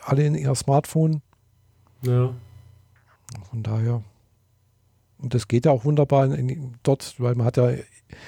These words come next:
Speaker 1: auch in, in, weiß nicht, dreißig, vierzig Meter Tiefe oder fünfzig Meter Tiefe in Japan, äh, Internet. Flottes Internet.
Speaker 2: Mhm.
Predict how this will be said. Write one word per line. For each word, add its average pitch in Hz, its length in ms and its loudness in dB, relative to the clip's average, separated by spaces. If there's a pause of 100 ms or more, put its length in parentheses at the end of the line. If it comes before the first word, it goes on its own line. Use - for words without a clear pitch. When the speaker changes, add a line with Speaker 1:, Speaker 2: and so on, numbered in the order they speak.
(280)
Speaker 1:
auch 143 160 2
in, 131 200 0
in, 131 400 0
weiß 135 200 2
nicht, 131 220 0
dreißig, 131 360 0
vierzig 143 340 -2
Meter 139 240 4
Tiefe 147 320 2
oder 131 300 2 (380)
fünfzig - 440 -6
Meter 143 240 4
Tiefe 147 400 2 (540)
in 131 140 0
Japan, 127 420 2
äh, 123 200 2
Internet. 113 520 0 (1160)
Flottes - 500 -2
Internet. 98 580 -4 (200)
Speaker 2:
Mhm. 120 520 4